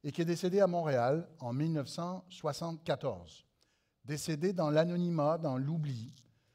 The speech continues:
sauf quelques rares spécialistes, elle était complètement, elle est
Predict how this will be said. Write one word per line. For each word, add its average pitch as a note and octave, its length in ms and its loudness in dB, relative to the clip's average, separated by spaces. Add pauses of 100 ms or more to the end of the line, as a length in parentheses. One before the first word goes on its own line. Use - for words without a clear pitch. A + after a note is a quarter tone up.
sauf A3 540 -2
quelques A3 380 0
rares D3 760 0
spécialistes, D3+ 840 -4 (800)
elle C3+ 120 -2
était D#3 260 -4
complètement, E3+ 600 -6
elle C3+ 120 2
est A#2+ 100 -6